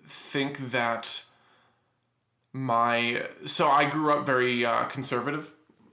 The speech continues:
um, and I, I can't, I can't tell if I ought to be embarrassed or not,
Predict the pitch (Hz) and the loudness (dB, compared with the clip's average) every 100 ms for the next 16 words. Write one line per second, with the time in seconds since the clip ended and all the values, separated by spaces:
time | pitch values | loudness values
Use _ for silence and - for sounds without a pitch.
0 | _ 127 123 120 117 113 120 _ _ _ | _ -2 0 -2 -4 -8 -12 _ _ _
1 | _ _ _ - 135 123 123 120 123 - | _ _ _ -6 -2 -2 -2 -2 -4 -6
2 | - _ _ _ _ _ _ _ 139 139 | -16 _ _ _ _ _ _ _ 0 2
3 | 120 139 143 143 160 165 80 143 147 160 | 2 2 2 -2 -2 -2 0 -2 -2 -2
4 | 165 - 147 135 127 127 123 131 127 127 | -2 2 4 4 4 4 4 4 2 0
5 | 117 117 113 104 110 110 - - - - | -2 -2 -4 -2 -2 -4 -8 -12 -16 -8
6 | 127 113 110 104 - | -6 -2 -2 -2 -6